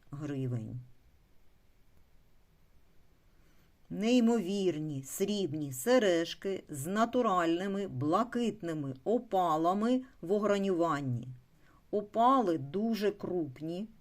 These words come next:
одинадцять на дев'ять, немає більш ніякого оздоблення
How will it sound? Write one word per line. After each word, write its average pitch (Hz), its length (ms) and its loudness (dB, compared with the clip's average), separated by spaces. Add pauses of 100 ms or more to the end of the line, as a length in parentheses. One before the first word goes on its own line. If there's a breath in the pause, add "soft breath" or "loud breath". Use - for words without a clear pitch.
(220)
одинадцять 202 960 0
на 151 280 -2
дев'ять, 175 680 0 (600 soft breath)
немає 220 580 2
більш 170 420 -2
ніякого 165 720 -2
оздоблення 180 880 -2